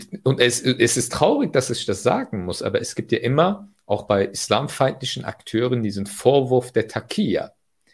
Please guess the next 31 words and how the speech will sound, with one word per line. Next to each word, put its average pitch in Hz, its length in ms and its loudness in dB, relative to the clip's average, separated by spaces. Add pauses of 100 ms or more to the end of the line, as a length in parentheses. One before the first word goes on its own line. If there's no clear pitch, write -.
(260)
gegenüber 101 320 2
jedem 104 300 2
Muslim. 101 340 -2
Jeder 104 220 0
Muslim 101 300 -2
verstellt 107 520 0
sich - 240 -4
irgendwie. 95 360 -2
Eigentlich 104 320 -4
ist - 140 -8
jeder 101 180 0
Muslim 101 300 -6
ein - 20 -8
verkappter - 480 -8
Islamist, 101 560 -4
aber 98 160 0
in 92 80 -2
der 98 100 -2
Öffentlichkeit - 680 0 (640)
zeigen 113 340 2
sie 101 140 0
sich 104 260 -2
als 101 220 -2
besonders 104 400 0
modern, 104 480 4
liberal, 101 680 4
damit 101 240 -2
sie - 100 -6
ihre 101 160 -2
versteckte - 640 -2
Agenda 101 600 0